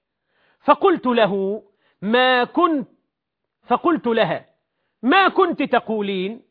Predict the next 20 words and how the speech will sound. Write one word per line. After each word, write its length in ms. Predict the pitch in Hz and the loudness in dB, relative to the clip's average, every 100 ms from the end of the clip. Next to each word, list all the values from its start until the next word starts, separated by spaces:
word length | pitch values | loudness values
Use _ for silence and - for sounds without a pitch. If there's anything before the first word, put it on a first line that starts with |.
| _ - | _ -2
قال 220 | 214 196 | 0 2
الراوي: 360 | 180 202 185 180 | 2 2 2 0
"ما 140 | 214 | -4
كنت 300 | - 247 196 | -2 -4 -4
تقولين 480 | 190 180 190 220 208 | -6 -4 -4 -2 0
يعني 380 | 214 190 196 190 _ 165 | 0 0 -4 -8 _ -4
لما 240 | 196 208 | 0 2
يجي 200 | 262 208 | 0 0
يستأذن 440 | 220 254 220 196 | -2 0 2 0
منك، 420 | 202 202 196 190 - 185 | -2 -4 -4 -8 -10 -6
منك؟" 500 | 202 196 185 185 _ _ _ _ | -4 -4 -6 -8 _ _ _ _
قال: 380 | 202 233 226 214 | 6 6 6 2
"كنت 420 | 202 240 233 - | 0 -2 -2 -4
أقول 680 | 208 202 202 220 214 208 202 | -2 -2 -2 -4 -4 -2 2
له: 400 | 208 190 240 - _ _ _ _ _ _ _ _ | 2 2 -4 -6 _ _ _ _ _ _ _ _
ما 560 | 170 220 247 247 226 - _ _ _ _ | -2 2 4 4 2 -4 _ _ _ _
كنت 420 | - 320 320 285 285 277 - _ _ _ _ _ | 0 2 2 -2 -2 -2 -4 _ _ _ _ _
لأوثر 880 | 185 233 - 311 330 320 294 277 277 | -4 -2 0 2 4 4 2 4 6
عليك 720 | 269 214 254 262 320 330 - | 8 6 4 4 2 2 4
أحدا، 560 | 277 294 - 202 147 | 6 6 6 -4 -4